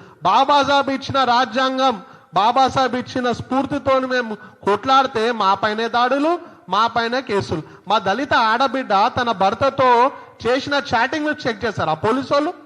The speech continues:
ఇదే తురుకోళ్ళ ఆడబిడ్డల చాటింగ్తో చెక్ చేస్తారా వీళ్ళు? తురుకోళ్ళ ఫోన్లు ముడతారా? కానీ కేవలం మా దళితులకు గుర్తుకొస్తారు, మా దళితుల పైన ద-, దాదాగిరి రౌడీయిజం చేస్తారు. కానీ తురుకోళ్ళ దగ్గరికి పోయి చెక్ చేసే అంత ధైర్యం వీళ్ళకి లేదు.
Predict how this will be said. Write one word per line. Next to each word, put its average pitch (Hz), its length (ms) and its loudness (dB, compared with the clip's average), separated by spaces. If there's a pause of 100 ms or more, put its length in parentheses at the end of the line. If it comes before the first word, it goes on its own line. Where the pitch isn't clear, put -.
(420)
ఇదే 233 220 0
తురుకోళ్ళ 302 500 0
ఆడబిడ్డల 277 680 0 (100)
చాటింగ్తో 254 400 0 (140)
చెక్ 240 200 -4
చేస్తారా 262 280 -2
వీళ్ళు? 311 260 0 (760)
తురుకోళ్ళ 302 400 2
ఫోన్లు 302 340 2
ముడతారా? 302 500 0 (920)
కానీ 269 160 0
కేవలం 311 460 0
మా 320 100 2
దళితులకు 285 580 -2
గుర్తుకొస్తారు, 302 560 -2
మా 339 140 -2
దళితుల 285 400 -2
పైన 285 360 0 (300)
ద-, 208 240 -2
దాదాగిరి 285 720 0
రౌడీయిజం 269 540 2
చేస్తారు. 196 380 -4 (320)
కానీ 277 140 0
తురుకోళ్ళ 320 480 2
దగ్గరికి 311 300 0
పోయి 311 260 0
చెక్ 269 180 -4
చేసే 311 240 0
అంత 277 220 -2
ధైర్యం 277 400 0
వీళ్ళకి 311 280 -2
లేదు. 254 280 0